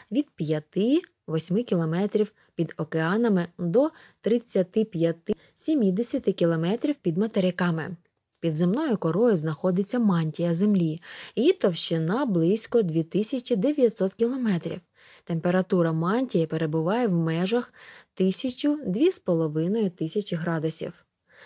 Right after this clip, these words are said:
Центральною частиною земної кулі є ядро. Його радіус становить приблизно три з половиною тисячі кілометрів. Ядро складається переважно із заліза.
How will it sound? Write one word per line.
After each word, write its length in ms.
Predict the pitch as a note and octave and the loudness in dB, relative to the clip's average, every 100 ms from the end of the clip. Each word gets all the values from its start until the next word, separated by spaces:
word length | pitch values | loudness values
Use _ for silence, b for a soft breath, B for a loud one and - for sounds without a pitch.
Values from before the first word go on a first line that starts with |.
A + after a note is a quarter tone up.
| b | b
Центральною 640 | - E3+ F3+ F#3 F3 E3+ | -2 0 2 4 4 2
частиною 640 | D#3+ F3+ - F3 D#3+ D#3 | 0 -2 0 0 0 -2
земної 500 | D3+ F3+ F3 D#3 D#3 | 0 2 2 0 -2
кулі 400 | D#3 G#3+ C4 C#4+ D4 _ | -2 0 2 2 0 _
є 280 | E3 D3+ D#3+ | -4 0 0
ядро. 460 | F#3 F#3 E3+ D#3 - b b b | 2 2 2 0 -6 b b b
Його 280 | E3 D#3+ E3 | -2 0 0
радіус 560 | G#3 B3 F#3 E3 - B B | 2 2 4 2 0 B B
становить 640 | - - C4 C#4 B3 A#3+ - | -8 0 0 2 2 2 2
приблизно 640 | G3 F3+ E3+ G#3+ B3+ B3 | 0 2 4 4 2 0
три 300 | A#3 - F3 | -2 -2 -2
з 60 | A3+ | -2
половиною 640 | - F3 D#3+ D#3+ E3+ G#3 F#3 _ | -2 0 0 0 0 0 -2 _
тисячі 420 | E3+ D#3 F#3+ E3+ | -8 -4 -4 -4
кілометрів. 640 | E3+ E3+ F#3 G3+ E3+ D3+ E3+ _ _ _ _ | -4 -2 0 0 -2 -6 -8 _ _ _ _
Ядро 320 | F3 E3+ D4+ | 2 4 2
складається 640 | - E3+ D3+ E3 A3 A3+ | 0 -2 -2 0 -2 -2
переважно 640 | D#3+ D3+ D3+ D3+ F#3+ G3 G3 | -6 -4 -2 -2 0 0 -2
із 160 | F3 D#3 | -4 -2
заліза. 600 | E3 G#3+ F#3+ D3+ D3+ | 0 2 2 2 -2